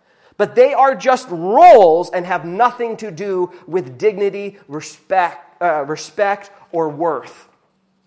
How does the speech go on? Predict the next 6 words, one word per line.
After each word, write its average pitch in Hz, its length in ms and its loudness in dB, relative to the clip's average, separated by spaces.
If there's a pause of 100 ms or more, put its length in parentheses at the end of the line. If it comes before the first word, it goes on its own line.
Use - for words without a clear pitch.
(720)
or 165 160 -8
any 202 180 0
type 190 320 -4
of 180 140 -10
capacity. 143 680 -8 (2250)
Now, 175 380 -4